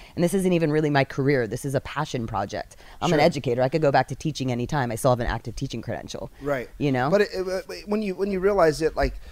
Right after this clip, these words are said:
Speaker 2: you, you don't, you don't work a day in your life if you love what you do.
Speaker 1: Word.
Speaker 2: You know, and, and I, a lot of people don't understand that because they work, you know, every day. And so I,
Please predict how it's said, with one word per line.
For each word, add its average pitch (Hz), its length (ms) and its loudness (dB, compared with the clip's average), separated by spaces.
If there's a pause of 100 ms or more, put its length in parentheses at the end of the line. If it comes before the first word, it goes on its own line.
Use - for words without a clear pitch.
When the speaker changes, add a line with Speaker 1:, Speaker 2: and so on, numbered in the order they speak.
(320)
Speaker 2:
you, 160 160 -8
you 180 200 -4
don't, 185 200 -2
you 180 80 -6
don't 202 120 0
work 180 200 0
a 147 40 -4
day 139 200 2
in 131 60 -2
your 127 100 -2
life 120 300 -2
if - 60 -14
you 113 80 -8
love 104 200 -6
what 101 140 -10
you 98 40 -10
do. 80 160 -14 (120)
Speaker 1:
Word. 120 280 0 (100)
Speaker 2:
You 131 160 -2
know, 127 260 0
and, 143 180 -2
and 156 200 -2
I, 139 100 0
a 131 120 0
lot 160 160 2
of 170 80 0
people 160 180 -2
don't 143 240 -2
understand 135 540 -4
that 143 300 -2
because 123 300 -4
they 113 100 -4
work, 120 380 -2 (380)
you 151 140 -4
know, 131 140 0
every 143 200 -2
day. 165 220 -2 (460)
And 135 160 -2
so 143 260 2
I, 143 220 2